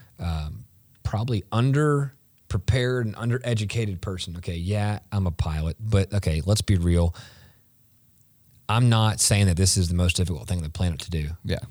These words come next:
Speaker 1: Okay, it's hard to get into, but it doesn't require you to be a freaking genius,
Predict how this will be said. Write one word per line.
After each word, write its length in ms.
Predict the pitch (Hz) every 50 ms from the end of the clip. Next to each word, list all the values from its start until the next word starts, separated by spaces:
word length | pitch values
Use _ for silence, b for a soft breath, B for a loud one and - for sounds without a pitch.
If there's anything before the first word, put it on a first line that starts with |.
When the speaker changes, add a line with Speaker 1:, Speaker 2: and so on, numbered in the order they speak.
| - -
Speaker 1:
Okay, 340 | 85 90 - 90 85 85 -
it's 140 | 101 104 -
hard 240 | - - 101 101 90
to 60 | 90
get 120 | 80 80
into, 500 | 80 90 98 95 - 85 80 80 80 85 90 - _ _ _ _ _ _ _ _ b b b b b b b b b -
but 120 | 110 104
it 60 | 98
doesn't 240 | 87 107 101 113 95
require 340 | 92 90 - - 101 101 101
you 160 | 95 92 90
to 80 | 85 82
be 160 | 82 95 90
a 60 | 82
freaking 440 | - - - 107 98 - 90 82 76
genius, 640 | 80 85 85 92 92 85 82 87 - - - -